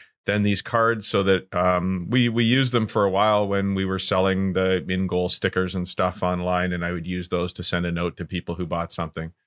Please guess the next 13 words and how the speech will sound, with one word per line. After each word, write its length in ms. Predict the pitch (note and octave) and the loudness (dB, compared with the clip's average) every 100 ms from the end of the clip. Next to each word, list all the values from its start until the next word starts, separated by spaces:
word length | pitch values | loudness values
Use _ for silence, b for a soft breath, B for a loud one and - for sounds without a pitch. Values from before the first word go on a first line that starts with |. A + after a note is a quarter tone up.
| _ _ _ _ | _ _ _ _
Um, 420 | D#2+ D#2 D#2 D#2 - _ | -12 -10 -8 -10 -14 _
not 240 | G#2+ G#2 F2+ | -4 -4 -2
very 160 | F2+ | -4
exciting, 420 | D#2+ - D#2 D2+ - | -4 -6 -6 -8 -12
but, 160 | D#2+ - - | -14 -14 -14
uh, 160 | C#2+ D2+ _ _ _ _ _ _ _ _ _ _ | -16 -16 _ _ _ _ _ _ _ _ _ _
and 160 | G#2+ A2 | -2 2
then 320 | A#2+ B2 A#2+ _ _ _ _ - | 2 2 -2 _ _ _ _ -2
business 320 | G2 G2 G2 | -2 0 -2
cards 380 | - G2 G#2+ - | 0 2 2 0
and 300 | A#2+ A2+ A#2+ | -2 -2 0
my 180 | A#2+ A#2 | -2 0
helmet, 460 | A2 C3 F#3+ E2 | 2 2 2 0